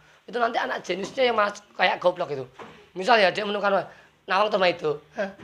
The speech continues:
rumus kok ngono? Gak cocok karo buku itu." Hmm. Bisa dimengerti ini. Gitu. Ya, condongnya semacam tadi. Tetapi tidak monoton atau tidak menutup kemungkinan belajar atau kerja di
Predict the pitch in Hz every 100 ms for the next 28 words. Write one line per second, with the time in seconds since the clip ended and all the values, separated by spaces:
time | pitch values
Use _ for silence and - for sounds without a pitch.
0 | - - 180 170 170 - 185 156 139 139
1 | 147 - - - - - - - - -
2 | - - 170 185 175 165 165 160 180 196
3 | - 151 131 135 - - 147 139 - _
4 | _ - 208 202 196 196 202 180 170 151
5 | 139 131 - _ - _ _ - - 175
6 | 175 160 - - - - _ _ _ _
7 | - - - - - - 165 147 127 -
8 | - - 185 180 185 220 233 220 180 190
9 | 190 - 170 156 139 - - - 190 196
10 | 262 277 190 - 196 185 170 220 254 226
11 | 208 180 196 190 175 - 208 170 160 202
12 | 220 - _ - _ 180 180 170 - 196
13 | - - 185 180 180 - 202 208 180 226